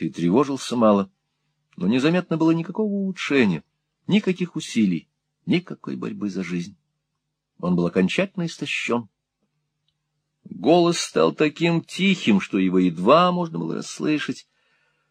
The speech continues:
Природа исчерпала все силы, и он был обречён. В ясный, мягкий осенний день, когда всё вокруг было безмятежно и мирно, когда тёплый,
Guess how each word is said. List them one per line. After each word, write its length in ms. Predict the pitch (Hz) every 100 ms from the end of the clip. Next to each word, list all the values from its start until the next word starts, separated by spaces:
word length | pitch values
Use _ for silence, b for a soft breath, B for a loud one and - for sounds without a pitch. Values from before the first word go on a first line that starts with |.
| _ _
Природа 440 | - 104 95 90
исчерпала 640 | 85 - - 117 87 80 78
все 240 | - 85
силы, 560 | - - 123 82 82 - _ _ _ -
и 200 | 80 -
он 300 | 117 165 160
был 220 | - 65 _ -
обречён. 540 | - 69 - - - _ _ _ _ _ _ _ _ _ _ _ _ _ _ b b b b b
В 80 | -
ясный, 640 | 120 165 170 - 165 170 -
мягкий 640 | 113 151 151 - 151 151
осенний 640 | 117 117 143 143 135 131
день, 380 | 110 147 151 98
когда 280 | 90 87 92
всё 240 | - 127
вокруг 340 | 113 107 123 101
было 300 | 117 113 -
безмятежно 920 | 104 92 107 98 143 151 143 85 82
и 40 | 85
мирно, 520 | 87 117 127 98 85 _ _ _ _
когда 260 | - 123 156
тёплый, 840 | - 185 196 185 165 180 175